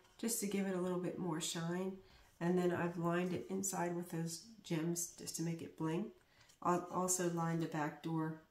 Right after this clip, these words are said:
on the outside with the same gems. And now I'm gonna continue on, and we're gonna need to put a bottom in here.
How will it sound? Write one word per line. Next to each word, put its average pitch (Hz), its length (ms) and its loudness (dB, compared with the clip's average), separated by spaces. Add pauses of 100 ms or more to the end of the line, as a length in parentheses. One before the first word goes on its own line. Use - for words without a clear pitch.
on 170 80 0
the 165 120 2
outside 165 540 0
with 156 220 -4
the - 100 -6
same 160 360 2
gems. 156 480 -2 (920)
And 165 420 2 (180)
now 170 140 2
I'm 170 140 2
gonna 170 160 2
continue 185 580 0
on, 170 380 2 (500)
and 160 200 6
we're 170 120 4
gonna 180 160 4
need 175 220 4
to 180 60 0
put - 320 -2
a - 40 -6
bottom 175 440 2
in 233 120 2
here. 233 460 0